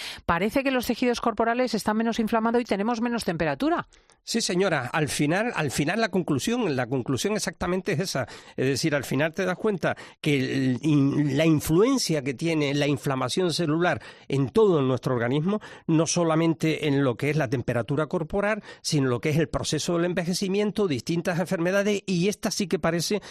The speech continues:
Speaker 2: que, que, que, que, bueno, que ha bajado porque hay menos inflamación.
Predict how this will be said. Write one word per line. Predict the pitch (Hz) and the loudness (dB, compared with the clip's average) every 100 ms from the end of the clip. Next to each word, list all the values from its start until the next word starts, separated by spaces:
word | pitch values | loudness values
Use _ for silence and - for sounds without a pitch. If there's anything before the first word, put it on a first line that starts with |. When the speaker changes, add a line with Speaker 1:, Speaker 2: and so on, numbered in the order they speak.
| - _ | -20 _
Speaker 2:
que, | - 156 143 139 123 104 | 0 2 2 2 0 -2
que, | 127 | -4
que, | - 123 | -2 -2
que, | 123 | 0
bueno, | 202 208 | 0 0
que | 131 | -2
ha | |
bajado | 135 196 190 | -2 -2 -2
porque | - 170 | -2 -2
hay | |
menos | 139 131 113 | 0 0 -2
inflamación. | 104 110 156 311 | -4 -4 -4 -4